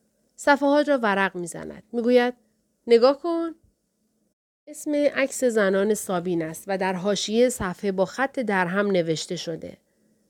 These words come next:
یکی دیگه هم هست. به مسئلهٔ اصلی باز می‌گردد.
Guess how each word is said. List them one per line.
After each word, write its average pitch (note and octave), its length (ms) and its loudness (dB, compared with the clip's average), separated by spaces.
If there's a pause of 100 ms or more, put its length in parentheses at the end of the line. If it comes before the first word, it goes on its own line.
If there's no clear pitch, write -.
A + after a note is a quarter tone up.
(840)
یکی F4+ 220 2
دیگه C#4+ 280 4
هم D4+ 140 4
هست. B3 520 -6 (1600)
به C4+ 80 -4
مسئلهٔ C#4 540 0
اصلی A3 400 -2
باز E3 320 -4
می‌گردد. D#3+ 540 -16